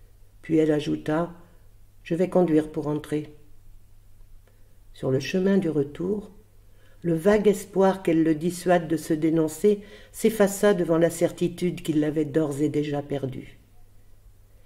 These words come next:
Les mains crispées sur le volant, le regard lointain, l'expression insondable, elle demeurait silencieuse. Il aurait aimé lui dire à quel point ce mensonge l'avait fait souffrir et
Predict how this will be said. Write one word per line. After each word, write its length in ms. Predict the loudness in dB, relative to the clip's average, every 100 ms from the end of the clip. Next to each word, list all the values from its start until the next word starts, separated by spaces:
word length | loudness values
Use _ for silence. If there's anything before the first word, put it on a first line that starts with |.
| -20 -2
Les 140 | 2
mains 180 | 4 2
crispées 540 | 0 -6 -8 -4 0
sur 200 | 0 0 0
le 60 |
volant, 420 | 0 0 0 -4 -8 -18 -20 -20 -20 -20 -12
le 120 | -6
regard 380 | 0 2 2 2
lointain, 640 | 2 2 0 -2 -4 -4 -10 -20 -20 -20 -20 -18 -4
l'expression 640 | -4 -2 0 0 2 0 2
insondable, 920 | 0 0 -2 0 0 -2 -4 -6 -10 -16 -20 -20 -20 -18 -8
elle 160 | -4
demeurait 400 | 0 0 0 -2
silencieuse. 840 | -2 -4 -4 -4 -8 -8 -8 -10 -16 -18 -20 -20 -20 -20 -20 -20 -20 -20 -20 -20 0
Il 160 | 6 8
aurait 220 | 8 8
aimé 240 | 8 8
lui 220 | 6 4 2
dire 300 | 2 4 2
à 60 |
quel 240 | 2 0 2
point 180 | 4 4
ce 140 | 4
mensonge 440 | 2 2 2 2
l'avait 220 | 2 0 0
fait 160 | -2
souffrir 520 | -2 -4 -4 0 2
et 160 | 0 -2